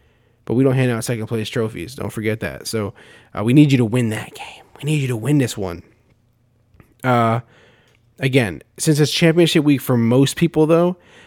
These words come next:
um, I wanted to kinda do, like, a mailbag episode to kinda help those teams that are still alive,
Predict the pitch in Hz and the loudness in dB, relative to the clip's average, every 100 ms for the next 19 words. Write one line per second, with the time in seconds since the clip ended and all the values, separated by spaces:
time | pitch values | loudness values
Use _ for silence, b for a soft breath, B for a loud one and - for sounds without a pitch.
0 | b 113 117 113 107 104 87 _ - 147 | b -2 0 2 0 -4 -8 _ 2 4
1 | 180 190 180 190 160 151 127 120 131 107 | 6 4 2 4 6 6 6 4 4 2
2 | 104 98 - 98 101 90 85 - - - | -2 -4 -6 -8 -6 -6 -8 -16 -12 -12
3 | - 135 113 127 113 104 113 - 135 117 | -2 0 2 0 0 0 -2 0 -2 0
4 | 113 101 - 135 131 120 123 123 120 120 | -2 -6 -2 2 2 2 2 2 0 -4